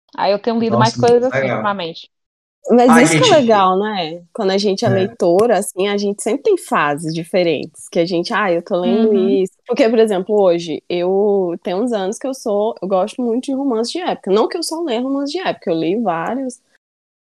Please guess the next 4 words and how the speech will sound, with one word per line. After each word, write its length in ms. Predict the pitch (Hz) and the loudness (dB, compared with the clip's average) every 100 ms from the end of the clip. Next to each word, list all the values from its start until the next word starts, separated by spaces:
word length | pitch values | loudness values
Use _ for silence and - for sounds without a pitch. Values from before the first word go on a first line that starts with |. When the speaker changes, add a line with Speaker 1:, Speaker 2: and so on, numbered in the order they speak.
| _ | _
Speaker 3:
vários, 840 | 170 175 175 196 254 208 175 - - 147 - - | -2 0 2 2 4 2 0 -10 -12 -14 -14 -8
vários 340 | 165 175 240 | -6 -4 0
outros, 440 | 233 185 165 185 180 | 2 2 -2 -10 -10
assim. 320 | 160 - | -10 -10